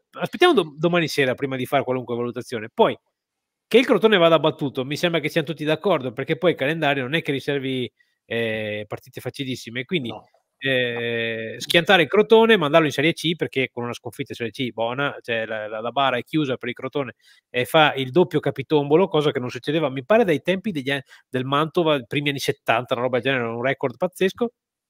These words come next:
Speaker 2: È una cosa incredibile.
Speaker 1: Eh beh.
Speaker 2: Cioè, se noi pensiamo alle scorie di cui parlava Mattioli, della retrocessione in Serie A, dalla Serie A, scusate, secondo
Speaker 1: Mm.
Speaker 2: me è una doppia retrocessione a livello, al di là del morale, che va bene,
Speaker 1: La palla
Speaker 2: insomma,
Speaker 1: fatta
Speaker 2: quello
Speaker 1: negli anni sessanta, eh?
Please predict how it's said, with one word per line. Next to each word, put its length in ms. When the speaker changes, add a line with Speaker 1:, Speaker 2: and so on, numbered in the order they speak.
Speaker 2:
È 80
una 160
cosa 200
incredibile. 580
Speaker 1:
Eh 40
beh. 60
Speaker 2:
Cioè, 140
se 120
noi 120
pensiamo 460
alle 680
scorie 540
di 100
cui 140
parlava 280
Mattioli, 500
della 160
retrocessione 640
in 80
Serie 340
A, 320
dalla 280
Serie 260
A, 100
scusate, 640
secondo 280
Speaker 1:
Mm. 20
Speaker 2:
me 60
è 80
una 100
doppia 280
retrocessione 1080
a 120
livello, 840
al 180
di 60
là 80
del 120
morale, 500
che 140
va 100
bene, 180
Speaker 1:
La 60
palla 220
Speaker 2:
insomma, 180
Speaker 1:
fatta 100
Speaker 2:
quello 160
Speaker 1:
negli 100
anni 120
sessanta, 480
eh? 120